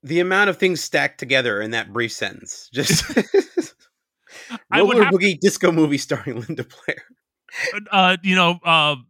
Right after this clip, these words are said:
Speaker 2: your friend and mine, Shane Bettenhausen, that bastard, he, um, he loves the disco musical, The Apple. And I
Speaker 1: God
Speaker 2: have
Speaker 1: bless
Speaker 2: told
Speaker 1: him.
Speaker 2: him that
Speaker 1: <laughs>
Speaker 2: every, yeah, God, he's the one. Um,
Speaker 1: <laughs>
Speaker 2: I love you, Shane. I hate you.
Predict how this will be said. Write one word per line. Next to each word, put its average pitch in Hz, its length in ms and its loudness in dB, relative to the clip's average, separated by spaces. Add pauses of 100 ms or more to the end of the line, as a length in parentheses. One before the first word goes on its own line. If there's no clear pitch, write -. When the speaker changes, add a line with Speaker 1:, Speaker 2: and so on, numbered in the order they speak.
(680)
Speaker 2:
your 196 220 2
friend 214 200 0
and 175 120 -2
mine, 180 400 0
Shane 175 260 -2
Bettenhausen, 143 580 -2
that 131 160 -6
bastard, 131 540 -4 (400)
he, 175 320 -2
um, 139 540 -2 (220)
he 196 200 -4
loves 180 680 -4 (200)
the 135 100 -8
disco 156 380 -4
musical, 139 720 -4 (220)
The 135 120 -6
Apple. 151 380 -2 (240)
And 143 420 -4 (220)
I 143 60 2
Speaker 1:
God 143 100 4
Speaker 2:
have 143 60 0
Speaker 1:
bless 107 140 4
Speaker 2:
told 156 220 -2
Speaker 1:
him. 139 80 -6
Speaker 2:
him 156 60 -2
that 131 220 2 (100)
Speaker 1:
<laughs> - 80 -14
Speaker 2:
every, 175 340 -2 (340)
yeah, 151 220 -6
God, 180 140 0
he's 190 240 4
the 190 80 -2
one. 151 320 -2 (680)
Um, 135 520 0 (240)
Speaker 1:
<laughs> - 260 -14
Speaker 2:
I 131 60 0
love 165 240 0
you, 151 100 -2 (220)
Shane. 135 260 -6
I 123 120 -4
hate 147 240 -4
you. 113 180 -10